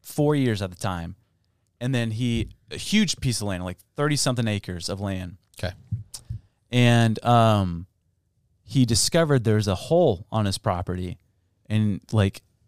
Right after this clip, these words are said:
Speaker 1: uh, he went up to a neighbor that had, like, a ranch by him or something. He's like, "What's up with this hole, man? It's like,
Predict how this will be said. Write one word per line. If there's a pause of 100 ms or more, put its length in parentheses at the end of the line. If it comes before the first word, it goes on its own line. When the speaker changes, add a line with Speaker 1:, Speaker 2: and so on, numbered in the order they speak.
(160)
Speaker 1:
uh,
he
went
up
to
a
neighbor
that
had,
like,
a
ranch
by
him
or
something.
He's
like,
"What's
up
with
this
hole,
man?
It's
like,